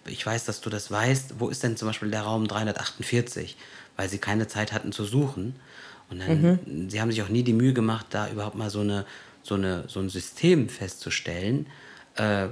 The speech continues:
Speaker 1: weil sie natürlich jedes Mal in der gesamten Zeit des Studiums immer wieder drauf geguckt haben und immer wieder gesucht haben,
Speaker 2: Ja.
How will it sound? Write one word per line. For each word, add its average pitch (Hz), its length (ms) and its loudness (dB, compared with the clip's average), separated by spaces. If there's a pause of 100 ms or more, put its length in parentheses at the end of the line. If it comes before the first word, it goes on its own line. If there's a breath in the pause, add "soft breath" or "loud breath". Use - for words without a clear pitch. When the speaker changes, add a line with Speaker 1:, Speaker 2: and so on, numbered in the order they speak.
(100)
Speaker 1:
weil 104 160 -2
sie 113 120 2
natürlich 107 340 0
jedes 165 500 2
Mal 131 440 2 (360)
in 69 380 -10
der 98 140 -2
gesamten 107 500 0
Zeit 120 320 0
des 110 100 -4
Studiums 123 560 0
immer 151 280 4
wieder 131 160 4
drauf 123 280 0
geguckt - 380 -4
haben 117 300 2
und 98 160 -2
immer 117 200 -4
wieder 110 140 -2
gesucht 104 480 0
haben, 95 240 -2
Speaker 2:
Ja. 135 160 4